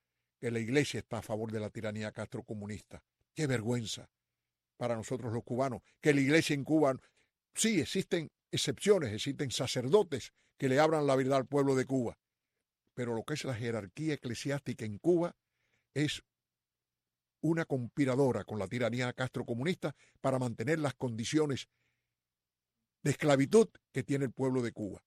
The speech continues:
Así que tenemos que ser sinceros, nosotros aquí podemos hablar todo lo que querramos y precisamente, eh,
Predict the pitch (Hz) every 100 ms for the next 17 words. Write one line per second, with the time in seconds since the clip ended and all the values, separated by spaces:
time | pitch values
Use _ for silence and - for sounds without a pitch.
0 | - - 196 180 180 208 180 160 156 170
1 | 139 208 151 120 120 190 175 160 _ _
2 | _ - 143 196 196 147 165 175 151 156
3 | 143 - _ 226 214 196 170 139 135 143
4 | 135 123 - _ - 160 160 139 185 -
5 | 165 170 160 - 165 - _ _ _ _
6 | _ _ _ _ _ 117 104 92